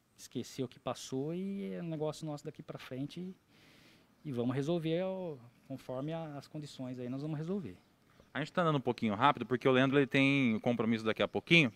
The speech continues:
Speaker 2: então a gente já tá agilizando aqui o caminhado. Só queria passar aqui por trás pra ver o, o, o lado de cá. Tem acesso por aí? Vamos por aqui então. Por aqui fica mais fácil pra gente poder ver os veículos que estão, é, estacionados aí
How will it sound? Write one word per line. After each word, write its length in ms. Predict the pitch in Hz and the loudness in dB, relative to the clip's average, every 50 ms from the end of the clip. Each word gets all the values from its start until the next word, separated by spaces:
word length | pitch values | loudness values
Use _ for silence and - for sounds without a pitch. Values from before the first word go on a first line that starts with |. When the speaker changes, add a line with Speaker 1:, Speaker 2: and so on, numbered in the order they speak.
| - _ | -8 _
Speaker 2:
então 120 | - 113 | -6 -4
a 40 | 120 | -4
gente 100 | 123 - | -2 -2
já 80 | 139 127 | -2 0
tá 160 | - 131 131 | 2 2 2
agilizando 520 | 131 117 131 139 139 127 113 123 120 113 | 2 2 0 0 0 2 2 2 2 2
aqui 120 | 110 - 117 | 2 0 -2
o 40 | |
caminhado. 440 | - 107 101 101 104 127 151 151 131 - _ - - - - - _ _ _ | -4 -4 -2 0 2 4 6 6 4 4 _ -10 -20 -20 -20 -20 _ _ _
Só 160 | - - 151 | -4 -2 -2
queria 240 | - - 156 175 - - - _ _ _ _ _ | -2 0 -2 -2 -2 -4 -8 _ _ _ _ _
passar 200 | - 127 - - | -4 0 2 2
aqui 140 | 131 - 123 | 0 0 -2
por 180 | - - 107 104 | -4 -6 -4 2
trás 200 | - 147 151 - | 4 4 4 6
pra 120 | - 143 | 4 2
ver 140 | 127 127 147 | 4 4 4
o, 60 | 147 | 2
o, 440 | 139 107 127 131 117 127 131 - - | 2 2 0 -2 -2 -2 -4 -2 0
o 40 | 127 | 4
lado 220 | 120 120 123 117 | 4 4 4 4
de 80 | - - | 0 -6
cá. 220 | - - 170 170 - - - - _ - - | 0 2 2 2 2 0 -10 -20 _ -10 0
Tem 100 | - 165 | 2 4
acesso 260 | 147 - - 131 - - | 4 4 4 0 0 0
por 120 | 127 123 | 2 2
aí? 220 | 151 196 202 175 - - - - - - - - | 4 4 2 0 -4 -10 -18 -20 -20 -20 -10 -4
Vamos 140 | - 147 151 | -4 -2 2
por 100 | 160 156 | 4 4
aqui 200 | 123 110 - 104 | 4 4 2 0
então. 280 | 101 90 87 - 87 - - - - - - - - - - - - | -4 -4 -4 -6 -6 -8 -10 -18 -20 -20 -20 -20 -20 -20 -20 -16 -6
Por 100 | - 120 | -2 0
aqui 160 | 123 123 143 127 | 0 0 0 -2
fica 200 | - - - 117 | -2 -2 0 0
mais 240 | 113 110 101 - | 0 0 -2 0
fácil 380 | - 160 156 151 143 - - - - - - - - - | 4 4 6 6 4 0 -6 -12 -16 -20 -20 -20 -8 -2
pra 120 | - 139 | -2 -2
gente 100 | 139 - | 0 2
poder 280 | - 165 151 151 165 147 | 2 2 4 4 4 4
ver 120 | 143 156 | 6 6
os 140 | 165 156 131 | 6 6 6
veículos 500 | 147 165 156 139 139 131 156 156 147 - | 4 4 4 4 4 4 4 2 2 2
que 100 | - 160 | -2 -4
estão, 580 | 143 - - 156 147 151 151 147 131 123 98 - - - - | -4 2 6 6 8 8 8 6 4 2 0 -2 -8 -8 -2
é, 160 | 117 117 117 - | 0 0 0 0
estacionados 960 | 123 - - 123 - - - 165 151 131 127 123 139 147 143 120 107 104 98 113 | -2 0 2 0 0 4 4 6 6 8 10 12 12 12 12 10 6 4 2 4
aí 280 | 107 107 120 127 113 | 4 4 4 2 -2